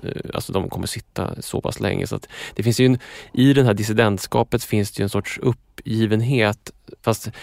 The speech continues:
i den här uppgivenheten så, så uppstår också behovet av, av de här alternativa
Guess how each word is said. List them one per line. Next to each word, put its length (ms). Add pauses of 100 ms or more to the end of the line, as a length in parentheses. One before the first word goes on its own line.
(140)
i 140
den 100
här 60
uppgivenheten 600
så, 240
så 160
uppstår 360
också 180
behovet 640
av, 400 (420)
av 200
de 100
här 80
alternativa 920